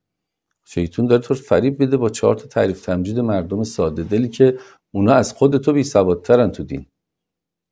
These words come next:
اما اگر نشستی محضر چهار تا عالم متخصص حرف زدی، تاییدت کردن موقع درست. غالباً هم اینجور آدم می‌رن با آدمای پایین‌تر از خودشون حرف می‌زنن. خب این جاهل ولو نیتش خیره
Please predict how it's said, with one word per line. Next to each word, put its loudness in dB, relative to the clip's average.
اما 2
اگر 4
نشستی 0
محضر 2
چهار 2
تا -2
عالم 2
متخصص 0
حرف -2
زدی، -6
تاییدت -2
کردن -4
موقع -4
درست. -16
غالباً 6
هم 0
اینجور -2
آدم 2
می‌رن 0
با 2
آدمای -2
پایین‌تر -10
از -10
خودشون -12
حرف -20
می‌زنن. -20
خب -2
این 4
جاهل 4
ولو 2
نیتش 0
خیره 0